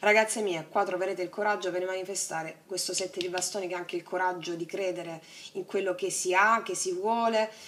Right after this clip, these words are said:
di manifestare i propri ideali, e la giustizia forza correttiva. Qua c'è una, la sagoma di una donna che plasma la realtà,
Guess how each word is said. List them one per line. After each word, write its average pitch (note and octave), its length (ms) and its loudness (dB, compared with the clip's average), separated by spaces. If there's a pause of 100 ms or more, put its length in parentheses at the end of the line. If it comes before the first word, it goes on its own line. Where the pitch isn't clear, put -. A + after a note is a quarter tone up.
(180)
di G3 120 -2
manifestare G3 580 0
i F#3 40 0
propri F3+ 220 -2
ideali, G#3 680 4 (240)
e - 80 -4
la A3+ 160 2
giustizia G#3+ 480 -4
forza E3+ 340 -6
correttiva. D3+ 600 -8
Qua G#3 180 0
c'è G#3 200 -2
una, F3+ 180 -2
la F#3+ 120 0
sagoma F3 520 0
di E3 100 -4
una D#3+ 160 -6
donna G#3 460 2
che A3 140 -6
plasma D#3+ 440 -4
la D#3 140 -2
realtà, D#3+ 600 -2